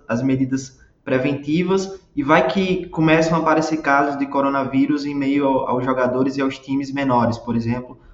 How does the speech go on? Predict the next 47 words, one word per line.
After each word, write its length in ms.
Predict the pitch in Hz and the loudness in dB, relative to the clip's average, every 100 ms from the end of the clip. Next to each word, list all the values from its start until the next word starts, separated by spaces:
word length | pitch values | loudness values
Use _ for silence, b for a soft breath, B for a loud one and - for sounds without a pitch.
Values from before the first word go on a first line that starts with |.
| b | b
ou 80 | 190 | -2
até 160 | 202 | 2
os 120 | 208 | 2
times 220 | 202 190 190 | 0 -2 0
maiores 460 | 185 170 156 156 | 2 4 4 2
mesmo. 340 | 147 127 117 - b b b | 0 -4 -4 -10 b b b
Porque 160 | - 147 | -10 -4
a 40 | |
gente 180 | 151 165 | -2 0
sabe 280 | 165 156 165 | 2 2 2
que 560 | 170 170 156 156 - - - | 2 4 6 4 -2 -12 -6
é 80 | 131 | -2
difícil, 520 | 175 175 190 190 165 | -2 -2 0 0 0
né, 320 | 151 151 - | 0 0 -4
seguir 460 | - 143 135 151 156 | -4 -2 0 0 2
todas 240 | 151 143 | 0 2
as 200 | 143 123 | 0 0
regras. 580 | 127 131 147 151 151 - b b - | 0 0 2 0 -2 -4 b b -6
A 80 | |
gente 240 | 120 127 - | -4 -4 -2
vê 120 | 143 | 0
isso 240 | 143 143 | 2 0
acontecendo 460 | 139 143 139 135 135 | -6 -6 -8 -6 -4
na 100 | 135 | 0
Alemanha 640 | 131 127 127 131 123 113 B B - | 2 2 0 0 0 -2 B B -6
de 160 | 123 | 0
uma 160 | 139 143 | 2 2
forma 420 | 143 135 135 127 | 2 2 2 0
excepcional, 960 | 131 131 160 - 151 143 139 160 - - | 0 -2 -4 -4 -2 0 2 2 0 -4
mas 160 | 156 170 | 0 2
e 40 | |
no 120 | 165 | 4
Brasil? 360 | 160 151 135 127 | 4 4 2 0
Será 220 | - 135 | -2 -4
que 100 | - | -4
vai 100 | 139 | -4
acontecer 380 | 131 131 135 135 | -4 -6 -12 -8
da 100 | 131 | -4
mesma 320 | 127 127 123 123 | -4 -4 -6 -2
forma? 320 | 135 - - b b b 139 | -2 -2 -12 b b b -12
Então, 360 | 131 160 170 | -2 0 4
pode 420 | 170 180 175 - | 6 6 2 -4
sim 280 | - 156 165 | -4 0 2
acontecer 680 | 160 156 147 151 151 143 135 117 | 0 -2 -4 -6 -4 -4 -4 -8
esses 320 | 123 - - | -8 -10 -6
casos 460 | 127 131 147 143 | 0 2 2 -2
aí 380 | 131 131 151 165 | -2 0 0 -4